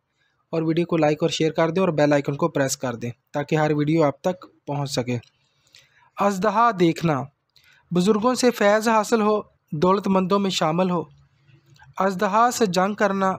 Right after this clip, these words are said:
दुश्मन से लड़ाई हो जाए, बायस परेशानी हो। अजदहा को ज़ेर करना, दुश्मन पर फतह पाए, दौलत हाथ आए, रंज व गम का फ़ौरन काफूर हो जाएं। अजदहा पर बैठना,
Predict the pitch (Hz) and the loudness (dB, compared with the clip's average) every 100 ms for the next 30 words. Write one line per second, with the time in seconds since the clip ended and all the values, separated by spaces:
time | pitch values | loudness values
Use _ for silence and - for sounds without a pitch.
0 | - - - - - - 170 202 240 254 | -10 -20 -20 -20 -20 -10 -2 0 2 0
1 | 247 226 196 196 220 214 196 202 202 180 | 2 2 4 2 2 0 2 2 2 -2
2 | - - 143 - 190 214 185 170 165 - | -12 -10 -2 0 0 -2 0 2 2 2
3 | 165 190 196 185 175 - - - - - | 0 0 -2 -2 -6 -14 -20 -20 -20 -20
4 | - - - 226 220 233 240 262 262 202 | -20 -20 -4 -2 0 2 2 2 2 4
5 | 202 226 233 220 220 220 - _ _ 180 | 4 4 2 0 2 0 -2 _ _ -2
6 | 185 196 240 254 240 233 - 214 - 254 | 0 2 2 2 2 0 0 -6 0 0
7 | 214 - 208 208 202 - 175 156 190 220 | 0 0 2 0 -4 -8 -6 0 4 4
8 | 220 185 175 202 208 208 202 190 - - | 2 2 4 4 2 0 0 -4 -12 -14
9 | - - 160 185 202 202 190 190 202 190 | -14 -2 0 2 0 2 2 2 0 0
10 | 185 180 - - - - - - - - | -2 -2 -12 -18 -16 -16 -16 -16 -16 -12
11 | - 196 190 202 196 190 - - _ _ | -6 2 2 2 -2 -6 -10 -18 _ _
12 | _ _ 175 170 214 220 185 175 165 165 | _ _ -2 0 2 2 4 2 2 0
13 | 175 170 _ _ _ - _ _ _ _ | -2 -12 _ _ _ -20 _ _ _ _
14 | _ _ _ _ _ _ _ _ 202 214 | _ _ _ _ _ _ _ _ -4 -2
15 | 214 233 254 247 220 175 175 - 220 220 | 0 2 2 0 -2 2 0 0 0 0